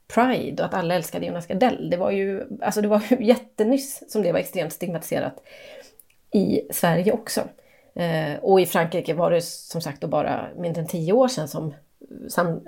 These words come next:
lagen om samkönade äktenskap gick igenom. Eh, så att det, det är verkligen liksom ingen, eh, <laughs> alltså,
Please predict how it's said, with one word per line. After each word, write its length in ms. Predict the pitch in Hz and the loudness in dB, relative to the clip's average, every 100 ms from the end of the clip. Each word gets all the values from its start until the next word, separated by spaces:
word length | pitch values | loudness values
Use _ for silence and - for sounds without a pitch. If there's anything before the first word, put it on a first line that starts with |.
| 156 | -2
lagen 240 | 180 170 175 | 0 0 -2
om 100 | 170 | -4
samkönade 640 | 175 156 151 - 165 160 | -4 -6 -4 -2 0 0
äktenskap 440 | 165 147 - - | -2 -4 -4 -4
gick 240 | - - - | -8 -4 -2
igenom. 280 | - 139 - - - - - - _ _ | -2 -2 -8 -16 -20 -20 -20 -20 _ _
Eh, 140 | 170 175 180 _ | 0 0 -2 _
så 140 | - 196 | 0 6
att 80 | |
det, 120 | 214 208 | 8 8
det 200 | - 220 | 8 8
är 60 | |
verkligen 340 | 233 233 208 233 | 8 6 4 4
liksom 240 | - 220 | 4 6
ingen, 380 | 233 180 180 180 | 8 8 8 6
eh, 180 | 175 175 - - - | 4 0 -6 -6 -2
<laughs> 0 | - - 170 | 0 -2 2
alltså, 220 | 202 196 | 4 4